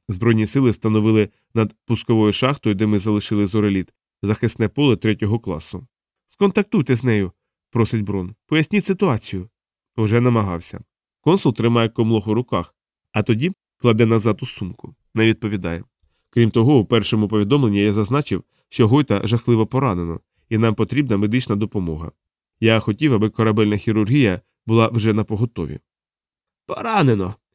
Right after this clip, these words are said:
повторює Мартін Селен, крокуючи назад до групи. "Хрін там. Наш друг Падре здох,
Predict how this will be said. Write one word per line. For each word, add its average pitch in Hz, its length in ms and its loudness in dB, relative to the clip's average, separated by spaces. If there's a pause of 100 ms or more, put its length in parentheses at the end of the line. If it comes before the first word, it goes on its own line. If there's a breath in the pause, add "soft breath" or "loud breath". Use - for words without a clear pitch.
(120)
повторює 123 380 4
Мартін 117 360 2
Селен, 147 420 -2
крокуючи 117 540 0
назад 113 300 2
до 131 120 2
групи. 110 400 -4 (180)
"Хрін 151 300 0
там. 87 260 -8 (380)
Наш 208 220 0
друг 185 200 2
Падре 147 380 2
здох, 135 420 0